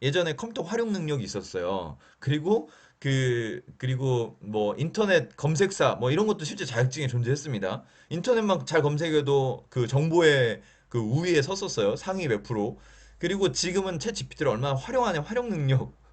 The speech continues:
활용 능력 평가 테스트 뭐 이런 게 있지 않을까요? 그래서 제가 다음 주제가 그거예요. 챗지피티의 핵심이 뭐냐? 어, 그 얘기를 할 텐데, 자, 이런 식으로만 잘 활용해도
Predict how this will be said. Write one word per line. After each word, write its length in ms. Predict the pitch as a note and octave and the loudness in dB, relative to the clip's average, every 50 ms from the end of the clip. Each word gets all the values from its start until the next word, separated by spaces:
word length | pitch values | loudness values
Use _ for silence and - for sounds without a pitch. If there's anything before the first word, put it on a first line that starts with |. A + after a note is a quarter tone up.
| - - - | -20 -20 -12
활용 300 | - - A3 A3 A3 - | -2 0 0 0 0 -2
능력 340 | E3+ D#3+ D3+ D3+ C#3+ C#3 - | -2 0 2 2 0 0 -2
평가 300 | F3 E3 C#3 - D3 B2+ | -6 -2 0 0 0 2
테스트 360 | - E3 C#3+ - - - C3+ | 2 0 0 0 -2 -2 -2
뭐 220 | A2 G#2 A2 A#2 | -2 0 0 0
이런 160 | B2 C#3 D3+ D3 | 2 2 2 0
게 60 | C3 | -2
있지 200 | A2+ G2+ - C3 | -4 -4 -4 -4
않을까요? 380 | A#2 A2 G2+ G2+ G#2 G#2 B2 C3 - - - - - _ | -4 -4 -2 -2 -2 -2 -2 -4 -10 -18 -20 -20 -14 _
그래서 160 | D3+ D#3+ C3+ | -4 -2 0
제가 260 | - D#3 D3+ D3+ C#3 | 2 2 2 2 0
다음 400 | B2 C#3 C#3+ D#3 F3 F3+ F3 - | 0 0 0 0 0 -2 -6 -8
주제가 360 | - - D3 D#3+ D#3+ D3+ B2+ | -10 -6 -2 0 0 0 0
그거예요. 360 | A2+ A2 A2+ G2 F#2+ F#2 - - - - - | 0 -2 -2 -2 -2 -4 -6 -10 -16 -20 -14
챗지피티의 760 | - - B3 - - A#3+ - C3 - - F3 - - E3+ E3 | -6 -6 -6 -4 -4 -6 -8 -8 -10 -12 -12 -10 -6 -4 -4
핵심이 280 | E3+ F#3+ G3 - G#3 F3 | -4 -4 -6 -8 -6 -4
뭐냐? 360 | C3 G2+ F2+ F2 E2+ D#2 D2 - _ _ _ _ _ | -4 -4 -4 -6 -8 -10 -10 -14 _ _ _ _ _
어, 280 | _ - F#2+ G2 G2 G2 | _ -6 -4 -4 -4 -6
그 280 | - - C#3 C#3+ C#3 C3 | -4 -4 -2 0 2 2
얘기를 280 | A#2+ A#2+ G#2+ B2+ B2 C3+ | 0 0 2 0 0 0
할 100 | E3+ E3 | -2 -4
텐데, 480 | - D#3+ C3+ C3+ D3+ C#3 A2+ C#2+ C2+ - _ - - - - - _ _ | -6 -6 -2 0 0 0 0 -4 -6 -12 _ -20 -20 -20 -20 -20 _ _
자, 160 | - D#3+ C#3+ | 0 2 2
이런 280 | C3+ C#3+ E3+ G#3 A3+ | 4 2 2 2 2
식으로만 480 | A3 G#3 G#3+ F3 F3+ F3+ F3 E3 E3 D#3+ | 2 0 -2 -2 -2 -2 -2 -2 -2 -4
잘 240 | C3+ C#3+ D3 D3 D#3 | -4 -2 -2 -2 -2
활용해도 580 | F3+ F#3 F#3 F3+ E3+ D#3+ D3 F3+ G3+ G#3+ G#3+ | -2 -4 -4 -4 -4 -4 -2 -2 -4 -4 -6